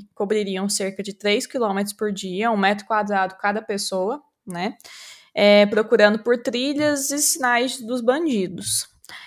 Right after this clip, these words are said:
Dois ficariam no acampamento, ou seja, três cobriria um metro quadrado,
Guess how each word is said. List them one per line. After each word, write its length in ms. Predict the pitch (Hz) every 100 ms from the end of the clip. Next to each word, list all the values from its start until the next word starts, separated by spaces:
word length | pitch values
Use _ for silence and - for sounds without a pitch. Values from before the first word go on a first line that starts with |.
| - 208
Dois 480 | 226 247 330 339
ficariam 540 | - 269 240 208 202 196
no 80 | 190
acampamento, 720 | 196 202 208 185 180 202 233 233
ou 80 | 202
seja, 300 | 208 190 190
três 520 | 190 190 214 254 -
cobriria 520 | - 208 208 196 196 -
um 100 | 233
metro 280 | 226 208 -
quadrado, 640 | 202 190 190 190 254